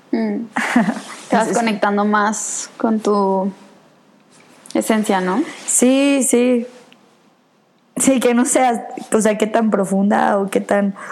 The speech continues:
Speaker 2: grande o qué tan, no sé cómo es, pero me encanta estar llegando a est-, a descubrirme más cada año.
Speaker 1: Ujú.
Speaker 2: Sí, sí se podría plantear en un,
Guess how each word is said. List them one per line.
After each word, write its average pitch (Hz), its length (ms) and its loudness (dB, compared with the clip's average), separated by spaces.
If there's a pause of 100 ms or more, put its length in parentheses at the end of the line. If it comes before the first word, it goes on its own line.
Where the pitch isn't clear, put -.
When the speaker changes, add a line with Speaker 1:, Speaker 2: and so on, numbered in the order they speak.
(1120)
Speaker 2:
grande 220 400 2
o 214 100 0
qué 214 120 0
tan, 208 440 2
no 214 140 4
sé 220 500 0
cómo 214 580 2
es, 262 400 -4 (140)
pero 208 320 2
me 202 120 2
encanta 202 460 2
estar 208 300 0
llegando 190 380 0
a 185 100 0
est-, 185 160 -4 (840)
a 185 260 0 (460)
descubrirme 196 600 2
más 208 400 -2 (680)
cada 185 340 2
año. 208 280 2
Speaker 1:
Ujú. 247 300 -2 (800)
Speaker 2:
Sí, - 380 -2
sí - 160 -4
se 185 100 2
podría 180 300 0
plantear 180 420 0
en 170 160 -2
un, 165 240 -4